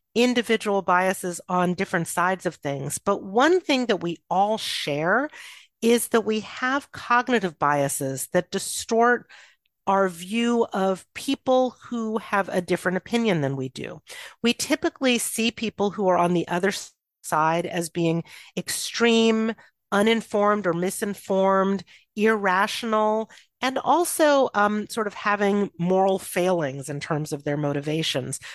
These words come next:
Whereas, you know, we see ourselves as being informed and benevolent and caring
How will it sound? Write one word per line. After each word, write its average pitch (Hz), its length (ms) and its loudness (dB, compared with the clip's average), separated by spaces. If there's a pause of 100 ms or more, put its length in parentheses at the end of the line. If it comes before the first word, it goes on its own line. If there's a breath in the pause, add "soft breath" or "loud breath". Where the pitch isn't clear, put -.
Whereas, 262 340 4
you 294 160 0
know, 311 100 4
we 233 120 0
see 233 200 -4
ourselves 202 440 0
as 180 140 -4
being 160 460 0 (360 loud breath)
informed 247 840 4
and 160 360 0
benevolent 220 800 2
and 151 220 -4
caring 220 760 2